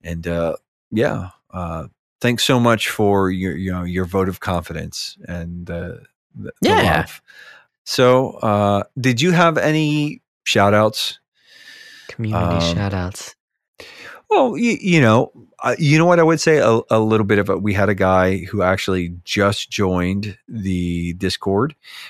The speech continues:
Speaker 1: Uh, he's
Speaker 2: Mm-hmm.
Speaker 1: participating in this year's Backlog Beatdown, and he's actually the one who pointed out the, the D L C omission,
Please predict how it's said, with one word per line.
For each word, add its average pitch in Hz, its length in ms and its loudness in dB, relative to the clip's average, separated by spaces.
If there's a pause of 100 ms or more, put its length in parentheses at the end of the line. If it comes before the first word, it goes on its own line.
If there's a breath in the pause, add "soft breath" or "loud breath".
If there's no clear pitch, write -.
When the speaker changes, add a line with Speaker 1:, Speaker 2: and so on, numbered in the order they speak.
(120)
Speaker 1:
Uh, 90 280 0
he's 92 280 -2
Speaker 2:
Mm-hmm. - 80 -10
Speaker 1:
participating 87 920 -2
in 87 400 -4
this 87 200 -4
year's 85 220 -4 (260)
Backlog 87 460 -2
Beatdown, 92 480 0 (500 loud breath)
and 104 280 2
he's 147 360 0
actually 175 380 0
the 143 100 2
one 131 160 2
who 139 140 2
pointed 104 420 0
out 95 280 0
the, 92 260 2
the 92 160 -2
D 90 220 0
L 90 120 2
C 82 480 -4
omission, 82 600 -6